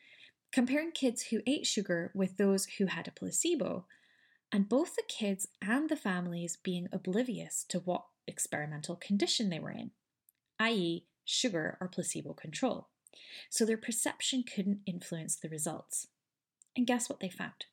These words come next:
And this is a quote from the authors. "Sugar does not affect the behavior or cognitive performance of children.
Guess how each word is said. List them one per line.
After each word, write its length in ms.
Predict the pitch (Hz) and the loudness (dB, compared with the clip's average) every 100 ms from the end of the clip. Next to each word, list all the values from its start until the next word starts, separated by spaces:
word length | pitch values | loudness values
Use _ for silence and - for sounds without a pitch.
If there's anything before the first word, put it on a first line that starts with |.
| _ _ _ _ | _ _ _ _
And 80 | 180 | -2
this 140 | 175 | 0
is 80 | - | 0
a 40 | 190 | -2
quote 380 | - 170 - | 0 0 0
from 220 | - 165 160 | -6 -8 -6
the 280 | 170 165 - | -6 -6 -8
authors. 520 | 160 - - - - _ _ _ - - - - - _ | -10 -8 -10 -8 -10 _ _ _ -20 -18 -20 -20 -20 _
"Sugar 500 | - - 330 359 349 - | -2 0 4 4 2 0
does 180 | 254 | 2
not 300 | 208 233 339 | 4 4 2
affect 380 | 381 - 240 - | -4 0 -2 0
the 80 | 233 | -2
behavior 540 | 226 196 185 180 180 - | -2 0 0 2 2 0
or 140 | 170 | -8
cognitive 580 | - 320 339 349 294 285 | -4 -2 0 -2 -4 -4
performance 520 | 247 226 165 165 160 - | -4 -4 -4 -4 -6 -8
of 120 | 185 | -4
children. 440 | - 160 - 185 | -4 -4 -8 -10